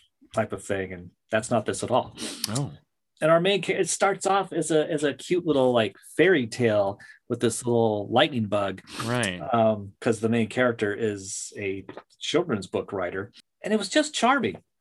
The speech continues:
Speaker 1: Uh, you know, she ends up following her dream and, and almost reluctantly following her <laughs> dream at times, um, and moving to San Francisco, which, you know, is nuts 'cause it's one of the most expensive cities in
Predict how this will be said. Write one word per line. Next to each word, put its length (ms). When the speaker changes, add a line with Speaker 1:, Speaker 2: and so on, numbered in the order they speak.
Speaker 1:
Uh, 100
you 180
know, 220
she 320
ends 160
up 100
following 340
her 80
dream 380
and, 320
and 300
almost 280
reluctantly 480
following 460
her 100
<laughs> 100
dream 280
at 160
times, 560
um, 420
and 260
moving 200
to 80
San 200
Francisco, 480
which, 480
you 100
know, 180
is 180
nuts 280
'cause 220
it's 360
one 140
of 40
the 60
most 180
expensive 400
cities 400
in 220